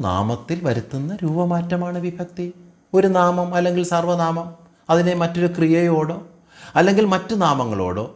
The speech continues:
നമ്മൾ കണക്ട് ചെയ്യുമ്പോൾ അവിടെ അവ തമ്മിലുള്ള ബന്ധം സൂചിപ്പിക്കുന്നതിനായി നാമത്തിൽ ചില മാറ്റങ്ങൾ നമ്മൾ വരുത്തും. ഇപ്പൊ അവൻ, അവൻ എന്ന് പറയുന്നത് ഒരു സർവനാമമാണ്.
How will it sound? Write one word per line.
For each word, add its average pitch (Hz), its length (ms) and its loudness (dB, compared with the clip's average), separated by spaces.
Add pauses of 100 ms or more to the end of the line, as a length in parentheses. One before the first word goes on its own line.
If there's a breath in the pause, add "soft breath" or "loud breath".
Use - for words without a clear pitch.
നമ്മൾ 196 300 2
കണക്ട് 160 460 0
ചെയ്യുമ്പോൾ 73 500 -6 (580 loud breath)
അവിടെ 233 340 4
അവ 220 160 0
തമ്മിലുള്ള 233 500 -2
ബന്ധം 202 400 0
സൂചിപ്പിക്കുന്നതിനായി 175 920 -2
നാമത്തിൽ 196 580 2
ചില 240 280 -6
മാറ്റങ്ങൾ 233 500 -2
നമ്മൾ 208 240 -4
വരുത്തും. 151 340 2
ഇപ്പൊ 156 120 0 (120)
അവൻ, 226 320 6 (240)
അവൻ 190 260 0
എന്ന് 208 160 -2
പറയുന്നത് 113 420 0
ഒരു 104 180 -4
സർവനാമമാണ്. 156 760 0